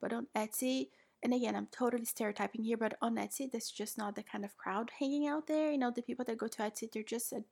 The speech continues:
a different kind of people. They're, they're kinder, they're more patient, you know,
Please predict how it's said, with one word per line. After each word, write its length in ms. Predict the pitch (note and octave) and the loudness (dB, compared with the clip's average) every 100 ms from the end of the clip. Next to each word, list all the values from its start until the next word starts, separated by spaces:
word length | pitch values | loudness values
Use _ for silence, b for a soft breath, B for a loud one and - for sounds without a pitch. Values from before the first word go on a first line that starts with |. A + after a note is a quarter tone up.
| - | -4
a 100 | A3 - | -4 0
different 500 | A#3 A#3+ B3+ B3+ A#3+ | 2 2 2 0 -2
kind 260 | - A#3+ A3+ | -4 -4 -4
of 120 | A3+ | -4
people. 300 | A3+ G#3+ G#3 | -6 -4 -4
They're, 160 | G#3 G3 | -4 -4
they're 120 | G3 | -6
kinder, 420 | - D4+ D#4 C#4 | -4 2 4 4
they're 140 | C4 A3+ | 2 0
more 120 | G3 | -4
patient, 720 | - B3+ A#3 - G#3+ G#3 - | -2 -2 -2 0 0 0 -4
you 80 | - | 0
know, 240 | G3+ G3 | 2 2